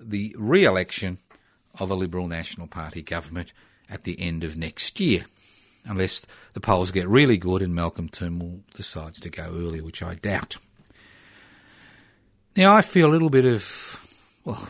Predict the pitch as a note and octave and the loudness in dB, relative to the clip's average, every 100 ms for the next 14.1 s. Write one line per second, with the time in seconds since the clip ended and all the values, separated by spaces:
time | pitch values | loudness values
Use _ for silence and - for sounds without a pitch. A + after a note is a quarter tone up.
0 | - E2+ F2 E2+ - E2 F2 E2 D#2+ - | -14 -10 -8 -8 -12 -12 -10 -10 -4 -2
1 | D#3 C#3 G2+ D#2+ F2 F#2 F#2+ - F2+ G2+ | 0 0 -2 -4 -4 -4 -4 -4 -6 -4
2 | A2+ D#3+ G2 E2+ - F2 E2 - F2 - | -4 -2 -2 -4 -4 -2 -2 -6 -12 -6
3 | E2+ D#2+ D#2+ - - F2+ A2 - D#2 - | -4 -4 -8 -10 -6 -4 -4 -6 -10 -14
4 | _ _ - - _ _ _ _ _ B2 | _ _ -20 -20 _ _ _ _ _ 4
5 | A#2 B2+ F#3 G3 A2 F2+ E2+ D#3+ - _ | 6 10 8 8 2 0 -4 -8 -12 _
6 | _ _ _ _ _ _ _ _ _ _ | _ _ _ _ _ _ _ _ _ _
7 | _ _ _ _ _ _ _ _ _ _ | _ _ _ _ _ _ _ _ _ _
8 | _ _ _ _ _ - B2 A2+ - - | _ _ _ _ _ -8 0 2 2 0
9 | A2+ G#2 G2+ G2 - - F#2+ F#2+ F#2+ _ | 2 2 2 0 -4 -2 0 -2 -4 _
10 | _ _ _ _ _ _ - - G2+ G2 | _ _ _ _ _ _ -8 0 4 4
11 | E2+ F2+ - - _ _ _ _ _ - | 4 0 -6 -16 _ _ _ _ _ -4
12 | F#2 F#2 F#2+ F#2 F2+ F2 - _ _ _ | 0 4 4 4 2 0 -4 _ _ _
13 | _ _ _ - - B2+ A#2+ - - G#2 | _ _ _ -14 2 2 2 -6 -2 0
14 | G2 | 0